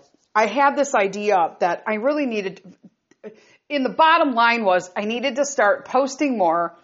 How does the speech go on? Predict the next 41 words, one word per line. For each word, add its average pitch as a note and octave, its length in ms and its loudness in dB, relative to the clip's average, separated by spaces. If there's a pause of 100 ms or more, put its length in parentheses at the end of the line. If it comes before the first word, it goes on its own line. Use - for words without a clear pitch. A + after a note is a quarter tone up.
(280)
daily G3+ 640 0
on F#3 400 0
my F3+ 160 -2
podcast D#4 640 0
page E3+ 240 -6
on E3+ 140 2
Facebook. G3 560 -4 (440)
And A#3 540 -2
I C4 80 4
didn't F#4+ 260 0
want C4+ 180 4
it C4 80 -4
to G#3+ 100 -10
be A3 100 -6
this G#3 240 -4
regurgitation G#3 960 -6
of G3 100 0
all F#3+ 180 4
this, F#3 280 -2
like, F3+ 260 -2
you A3 60 -4
know, F3+ 160 0
"You D#4+ 180 0
could E4 220 -6
do F#4 180 0
it, F4 140 -6
queen." E4 480 -2
And D#4+ 160 2
I G#3+ 240 0
hate G#3+ 320 -4
that D#3 180 -4
stuff. D3+ 340 -2 (340)
So C4+ 200 2
I've D4 220 4
decided G#3 480 0
that F#3+ 260 -2 (260)
I A#3+ 220 4
was C#4 200 -4
going G#3+ 300 -4
to A#3 80 -4
celebrate F#3 760 -2